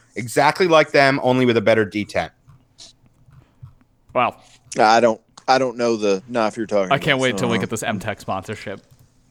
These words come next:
Speaker 2: and really make it big
Speaker 1: Oh
Speaker 2: time.
Speaker 1: my God. This is not, um, if we get Elio's Pizza and M-Tech knives,
Speaker 2: <laughs>
Speaker 1: we're done for.
Speaker 2: Yeah, we'll get radiation poisoning and, uh, diabetes.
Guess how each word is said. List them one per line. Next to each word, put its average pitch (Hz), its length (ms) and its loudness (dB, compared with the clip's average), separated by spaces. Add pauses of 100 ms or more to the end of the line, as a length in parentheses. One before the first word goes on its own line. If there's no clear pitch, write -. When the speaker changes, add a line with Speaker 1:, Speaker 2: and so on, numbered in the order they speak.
Speaker 2:
and 123 160 -8
really 113 220 -4
make 104 220 -6
it 104 100 -10
big 110 120 0
Speaker 1:
Oh 98 80 2
Speaker 2:
time. 90 160 -4
Speaker 1:
my 92 100 -4
God. 87 260 -2 (260)
This 131 300 -2
is 117 120 -2
not, 104 320 2
um, 104 180 -2
if 117 180 0
we 147 80 4
get 165 220 2
Elio's 143 400 6
Pizza 120 380 2
and 104 120 0
M-Tech 104 420 0
knives, 92 480 -2 (300)
Speaker 2:
<laughs> - 300 -20
Speaker 1:
we're 117 120 2
done 104 300 2
for. 80 320 -6
Speaker 2:
Yeah, 139 200 2
we'll 131 140 -2
get 123 260 -4
radiation 127 500 -2
poisoning 120 540 -2
and, 117 300 0
uh, 131 240 0
diabetes. 131 720 -2